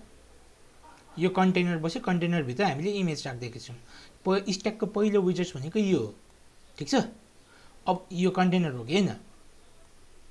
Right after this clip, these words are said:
अब यो, जस्तै यो container पनि यो प्याडिङभित्र छ है, स्ट्याकभित्र प-, यो पहिलो, पहिलो विजेट्सलाई हेर्नु पऱ्यो, यो प्याडिङभित्र छ,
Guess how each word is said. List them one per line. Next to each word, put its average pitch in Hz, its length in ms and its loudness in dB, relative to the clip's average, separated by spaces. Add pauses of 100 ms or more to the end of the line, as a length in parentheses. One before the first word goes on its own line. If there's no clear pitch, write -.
(1300)
अब 220 160 2
यो, 196 380 0
जस्तै 180 300 -2
यो 214 120 6
container 196 440 2
पनि 202 180 0
यो 185 80 2
प्याडिङभित्र 143 600 -4
छ - 100 -8
है, 180 120 0 (400)
स्ट्याकभित्र 156 480 -2
प-, 151 100 -4
यो 165 120 2
पहिलो, 226 300 0
पहिलो 240 380 2
विजेट्सलाई 180 380 0
हेर्नु 123 160 -8
पऱ्यो, 120 160 -10
यो 131 80 -6
प्याडिङभित्र 180 600 4
छ, - 100 -12